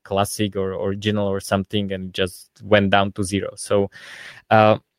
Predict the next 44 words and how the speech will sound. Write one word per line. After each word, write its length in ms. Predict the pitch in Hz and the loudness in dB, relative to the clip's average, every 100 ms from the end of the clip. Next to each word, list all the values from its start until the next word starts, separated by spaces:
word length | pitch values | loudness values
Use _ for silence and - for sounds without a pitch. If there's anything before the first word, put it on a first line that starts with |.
| _ - _ - | _ -20 _ 4
I 140 | 180 | 4
think 240 | 208 175 | 6 4
this 220 | 120 143 135 | 4 4 6
has 200 | 123 - | 4 2
kind 280 | 117 117 117 | 2 2 2
of, 320 | 107 - 113 | -2 -8 0
uh, 400 | 107 107 101 107 | 2 4 2 0
kind 220 | 120 117 | -2 0
of 180 | 107 - 110 | -2 -4 -6
good, 240 | 107 113 - - | 0 0 -2 -2
uh, 320 | 107 107 104 | 2 4 4
value 260 | 101 110 110 | 4 2 2
proposition 760 | 113 104 98 107 - 107 101 98 | 0 -4 -4 -6 -6 -6 -6 -4
that, 340 | 98 - - | -4 -6 -6
uh, 180 | 104 101 | -4 -2
that 180 | 104 104 | -2 2
we 120 | 107 | 4
are 120 | 104 | 6
not 240 | 110 110 | 6 4
expecting 640 | 90 - - 107 - 113 107 | 2 -10 0 0 2 -2 0
regular 440 | 104 101 104 104 | 0 2 4 4
hard, 340 | 98 104 104 107 - | 6 4 4 0 -2
hard 280 | 107 107 | 2 0
forks. 480 | - 110 107 104 - | 0 2 2 0 -2
We 60 | 104 | 0
are 100 | 101 | 4
not 260 | 104 101 | 4 4
expecting 640 | - - - 107 - 107 104 - | -2 -10 2 2 2 0 0 0
any 220 | 110 107 | 2 2
changes 480 | - 113 107 113 107 | 2 0 2 0 -2
in 80 | 104 | -2
the 80 | |
protocol. 720 | 104 101 101 110 110 104 101 - - - - | 0 -2 -2 -2 4 4 2 -2 -16 -20 -4
And 180 | 120 117 | 2 6
you 140 | 131 143 | 8 6
can 160 | 147 | 4
be 80 | 113 | 2
fairly 340 | - 120 117 | 4 6 6
sure 400 | 110 - 107 107 | 2 4 6 6
that, 240 | 101 98 95 - - | 4 2 0 -8 -2
uh, 240 | 101 101 | 0 0
you 120 | 101 104 | -2 0
know, 320 | 101 101 98 _ _ _ _ _ | 0 0 -2 _ _ _ _ _
it's 480 | 117 110 - - | 2 2 0 -10